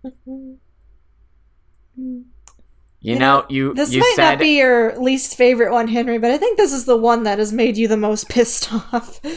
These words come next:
Speaker 1: just hearing you talk about it. I know.
Speaker 2: Yeah, a-, again, I, I don't wanna, like, I know that there might be some people who might look at this as being, as like,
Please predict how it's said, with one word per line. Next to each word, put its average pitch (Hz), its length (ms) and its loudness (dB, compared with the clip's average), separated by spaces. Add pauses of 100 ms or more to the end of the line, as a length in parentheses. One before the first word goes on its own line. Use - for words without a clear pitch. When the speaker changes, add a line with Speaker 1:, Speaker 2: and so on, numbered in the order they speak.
(220)
Speaker 1:
just - 220 -4
hearing 233 400 0
you 240 140 -8
talk 240 280 -6
about 240 380 -4
it. 247 220 -6 (2000)
I 226 120 -4
know. 214 200 -4
Speaker 2:
Yeah, 147 640 2 (200)
a-, - 200 -6
again, 190 600 -2
I, 220 220 -2 (100)
I 214 80 -6
don't 233 400 -6
wanna, 175 360 -2 (360)
like, 214 340 -2 (400)
I 180 100 0
know 175 220 2
that 165 300 -2 (220)
there 156 220 2
might 156 200 0
be 143 100 -2
some 131 260 -2
people 131 320 -2
who 131 120 -2
might 120 380 -4
look 120 280 -2
at 113 120 -4
this 117 200 -4
as 113 80 -12
being, 113 420 -4 (300)
as 113 200 0
like, 117 280 0